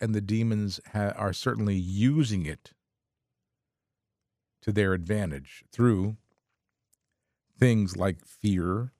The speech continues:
inconsistencies, um, doubting in divine providence.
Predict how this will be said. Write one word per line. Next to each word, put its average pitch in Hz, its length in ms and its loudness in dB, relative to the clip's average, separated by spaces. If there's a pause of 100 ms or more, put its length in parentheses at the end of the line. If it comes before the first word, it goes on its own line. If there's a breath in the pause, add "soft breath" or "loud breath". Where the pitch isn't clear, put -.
(760)
inconsistencies, 101 1400 -2 (680)
um, 64 460 -14 (560)
doubting 110 560 2
in 104 120 2
divine 95 380 0
providence. 104 920 -4